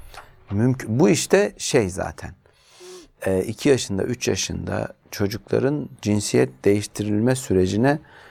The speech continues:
normalleştirme hamlesi. Ya bu biyolojik olarak kız ama aslında erkek. Ya Allah'a savaş açmışlar. Dünyaya savaş açmışlar. Fıtrata, insana, doğala, her şeye savaş açmışlar.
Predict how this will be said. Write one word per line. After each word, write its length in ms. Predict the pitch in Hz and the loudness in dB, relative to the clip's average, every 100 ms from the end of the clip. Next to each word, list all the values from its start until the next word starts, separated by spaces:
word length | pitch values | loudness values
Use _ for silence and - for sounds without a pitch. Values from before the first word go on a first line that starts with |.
| - - | -20 -4
normalleştirme 880 | 98 110 117 117 117 113 - 110 113 | 4 4 6 4 4 0 -4 -2 0
hamlesi. 600 | 98 73 - - - - _ _ _ - _ - | 0 -4 -8 -10 -10 -10 _ _ _ -20 _ 2
Ya 280 | 113 113 131 | 4 4 2
bu 140 | 123 | 2
biyolojik 420 | 127 127 131 131 | 4 4 2 2
olarak 340 | 135 127 127 - | 4 4 2 -2
kız 120 | 156 | 0
ama 220 | 185 120 | 4 4
aslında 380 | 113 - 127 123 | 2 -2 0 4
erkek. 600 | 107 104 - 95 - - _ _ _ _ _ _ _ - | 2 0 -4 -8 -10 -20 _ _ _ _ _ _ _ 2
Ya 320 | 190 165 - _ _ - | 4 4 0 _ _ 2
Allah'a 460 | 127 170 185 208 | 2 4 4 2
savaş 340 | 190 175 185 175 | 4 2 2 0
açmışlar. 840 | 160 151 - - 107 - - _ - - - - _ _ _ _ _ 139 | -6 -8 -6 -4 -6 -8 -20 _ 2 2 2 -8 _ _ _ _ _ -2
Dünyaya 420 | 123 131 127 143 | 2 4 4 4
savaş 360 | 147 120 123 - | 2 0 -2 -4
açmışlar. 560 | 95 - - - 90 | -8 -8 -8 -6 -6
Fıtrata, 580 | - 120 - 110 101 98 | -6 -8 -2 -2 2 2
insana, 760 | 71 98 98 101 95 92 87 90 | 0 -4 -4 -2 0 0 0 2
doğala, 640 | 90 90 95 95 95 95 - _ _ _ _ _ | 4 6 6 6 2 -2 -12 _ _ _ _ _
her 260 | - 135 | 2 4
şeye 240 | 131 92 85 | 4 -2 0
savaş 360 | 104 127 127 | 0 0 -2
açmışlar. 800 | 98 - 120 - 151 156 - | -10 -14 -16 -14 -14 -14 -20